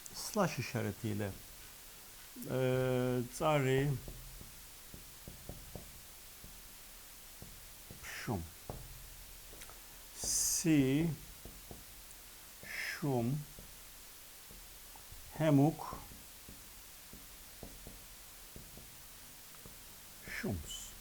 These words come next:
Ee, ergatif olduğunu görüyorsunuz. K eki alıyor. Çoğullar T T an olur. Yani pşumt, şumt, şuman şeklinde olur. Ee, zgaybşum, yani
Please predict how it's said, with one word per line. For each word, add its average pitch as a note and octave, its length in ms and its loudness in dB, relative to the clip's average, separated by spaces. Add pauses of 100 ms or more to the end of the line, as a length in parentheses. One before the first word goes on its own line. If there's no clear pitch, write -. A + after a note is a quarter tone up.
(1700)
Ee, D#3 60 8 (200)
ergatif C#3+ 520 10
olduğunu C3 400 10
görüyorsunuz. C#3 680 10 (160)
K A3+ 60 12
eki C#3+ 380 10
alıyor. B2 520 10 (680)
Çoğullar D3+ 640 12
T D3+ 140 6
T C#3+ 220 6
an D#3 240 6
olur. C3 380 8 (680)
Yani B2 320 10
pşumt, C3 460 6
şumt, B2 420 2
şuman B2 440 4
şeklinde C3 560 2
olur. C3 420 4 (1300)
Ee, C#3 420 10 (100)
zgaybşum, F#3 800 10 (640)
yani D#3 300 12